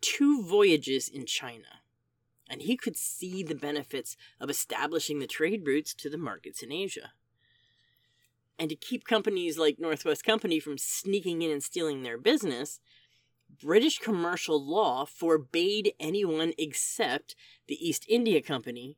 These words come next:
from conducting commerce with China. So any British ships found in Chinese ports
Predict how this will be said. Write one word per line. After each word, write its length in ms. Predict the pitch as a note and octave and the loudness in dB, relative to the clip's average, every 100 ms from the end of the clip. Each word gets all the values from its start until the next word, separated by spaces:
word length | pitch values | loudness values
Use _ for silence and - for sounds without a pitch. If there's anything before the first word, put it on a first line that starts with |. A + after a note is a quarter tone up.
| _ | _
from 180 | - E3+ | -8 -4
conducting 500 | G#3 E3 B2+ - D3+ | -2 -2 -2 -2 -4
commerce 420 | - C3 A2 - | -4 -6 -8 -12
with 120 | - | -16
China. 320 | - A#3 G3 F#2+ _ _ _ _ _ _ _ | -10 -6 -6 -8 _ _ _ _ _ _ _
So 200 | - F3 D#3+ | -4 -2 0
any 220 | F3+ C4+ | 4 4
British 340 | G#3+ A#3+ G#3+ | 4 4 4
ships 460 | - - G3 A#3 - | 4 2 2 0 -4
found 320 | D#3 D#3 F3+ | -2 0 2
in 100 | D#3 | 0
Chinese 340 | C#3 D#3+ D#3+ - | 0 -2 -2 -2
ports 480 | - F3+ - - | 2 2 0 -14